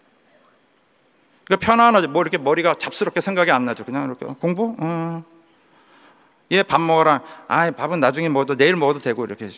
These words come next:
공부해서. 뭐, 그런 사람들일 거예요. 근데 뭐, 공부하자 그러면서 뭐, 계속 뭐, 뭐지? 어, 테레비 소리나? 어, 개 짖는 소리 나나? 이렇게 해가지고 계속 같은 페이지 읽고 있어요.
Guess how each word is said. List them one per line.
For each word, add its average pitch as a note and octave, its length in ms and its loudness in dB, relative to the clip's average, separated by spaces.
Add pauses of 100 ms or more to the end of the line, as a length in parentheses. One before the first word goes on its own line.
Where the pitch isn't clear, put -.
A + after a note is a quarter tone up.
(100)
공부해서. E2 300 -18 (1900)
뭐, D3 100 -8
그런 G#3 180 0
사람들일 G3 320 0
거예요. G#2 320 -2 (300)
근데 D3 200 -6
뭐, F3+ 140 -2
공부하자 E3+ 460 2
그러면서 D#3+ 360 -2 (360)
뭐, B2 160 -10 (1080)
계속 B2 420 -8
뭐, A2 200 -10
뭐지? B2+ 320 -10 (100)
어, B2+ 140 -6
테레비 A#3+ 260 -2
소리나? D3+ 360 -6 (160)
어, - 100 -12 (500)
개 D3 180 2
짖는 F3+ 220 -2
소리 D3 240 -4
나나? B2 220 -2
이렇게 D3 240 -2
해가지고 C3+ 200 0
계속 C3+ 260 -2
같은 D#3+ 280 2
페이지 D#3+ 280 2
읽고 A#2+ 220 -2
있어요. F#2 340 -8